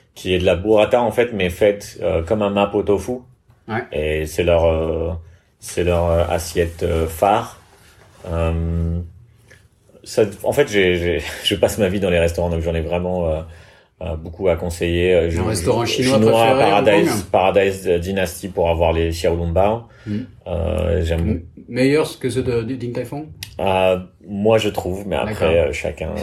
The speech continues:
Speaker 1: chacun ses goûts. J'ai les deux à côté, j'habite à côté des deux.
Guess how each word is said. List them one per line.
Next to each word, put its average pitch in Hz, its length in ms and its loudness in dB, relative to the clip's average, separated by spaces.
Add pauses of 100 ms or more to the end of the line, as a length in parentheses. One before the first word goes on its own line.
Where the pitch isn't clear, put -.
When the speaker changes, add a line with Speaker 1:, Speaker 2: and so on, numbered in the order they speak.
(100)
Speaker 1:
chacun 82 360 -6
ses 82 160 -6
goûts. 85 200 -8
J'ai 104 140 0
les 95 100 0
deux 107 200 4
à 101 100 6
côté, 104 320 0
j'habite 85 340 -2
à 85 120 0
côté 87 260 -4
des 85 120 0
deux. 92 220 0